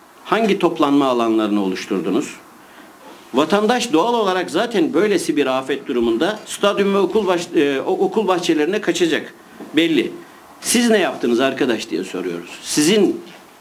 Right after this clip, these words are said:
önlemleriniz neydi? Siz toplanma böl-, e, bölgeleriyle ilgili ne tür bir faaliyet yaptınız?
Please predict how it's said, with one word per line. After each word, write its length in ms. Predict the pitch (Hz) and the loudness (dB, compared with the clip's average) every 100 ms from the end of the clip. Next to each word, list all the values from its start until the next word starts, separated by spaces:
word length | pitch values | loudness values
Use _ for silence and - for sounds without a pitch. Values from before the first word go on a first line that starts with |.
| - | 0
önlemleriniz 760 | 139 135 120 113 110 110 101 | 2 4 2 2 2 0 0
neydi? 280 | 101 95 95 | -2 -2 -4
Siz 400 | - 180 180 143 - | 2 2 2 0 -4
toplanma 460 | 135 139 135 147 135 | -2 2 2 2 2
böl-, 180 | 123 | 0
e, 220 | 117 113 113 | 2 0 2
bölgeleriyle 640 | 127 127 123 123 120 117 | 0 2 2 2 2 2
ilgili 400 | 156 123 143 175 - - | 0 0 -2 -2 -8 -2
ne 140 | 190 208 | 2 4
tür 200 | 165 139 | 4 4
bir 80 | 170 | 2
faaliyet 480 | - 127 123 120 | 2 0 0 0
yaptınız? 500 | 110 - - - - | -4 -6 -10 -10 -12